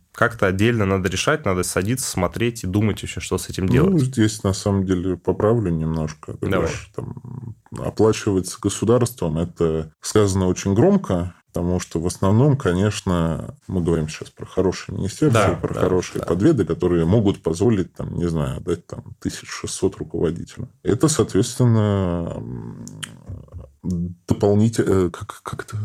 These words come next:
Speaker 2: называется? Деятельность, приносящая дополнительный
Speaker 1: А,
Speaker 2: доход.
Speaker 1: мгм.
Speaker 2: А, грубо говоря, э, там, в гуп, э, спускается субсидия от министерства, не знаю, там,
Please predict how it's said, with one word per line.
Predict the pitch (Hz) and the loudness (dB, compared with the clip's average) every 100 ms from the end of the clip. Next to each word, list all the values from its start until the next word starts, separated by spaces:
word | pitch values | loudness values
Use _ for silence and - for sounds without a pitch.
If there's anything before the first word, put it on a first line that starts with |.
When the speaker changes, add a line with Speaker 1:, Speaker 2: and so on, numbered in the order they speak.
| 104 | -6
Speaker 2:
называется? | 110 110 101 95 - - - - | -6 -6 -6 -8 -10 -20 -16 -4
Деятельность, | 95 127 147 110 98 | 2 2 4 2 2
приносящая | - 98 98 - 117 - | 0 0 2 2 0 0
дополнительный | 85 82 101 101 95 | -4 2 2 2 0
Speaker 1:
А, | 87 120 104 | 4 4 4
Speaker 2:
доход. | - - | 0 -2
Speaker 1:
мгм. | 107 110 113 110 | -2 0 0 0
Speaker 2:
А, | 90 90 90 85 82 - | 0 2 4 2 0 -2
грубо | - - - 104 107 | -6 -8 0 2 2
говоря, | 95 101 113 190 190 - | 4 4 6 4 2 -2
э, | - - 62 - | -8 -10 -10 -6
там, | - 78 - - 50 | -4 -4 -6 -10 -12
в | 65 92 92 | -8 -4 2
гуп, | 107 156 - | 4 2 0
э, | 101 98 92 - 65 57 - - | -2 0 0 -2 -4 -8 -8 -8
спускается | - - 95 - 110 113 - | -10 -8 -8 2 4 4 0
субсидия | - - - - 92 65 | -6 -8 -6 -2 -2 -2
от | - | -4
министерства, | - 85 - 123 117 - - - | -6 -4 0 2 2 -2 -8 -6
не | 82 | -2
знаю, | 85 85 78 73 | 0 2 2 0
там, | - - | -8 -16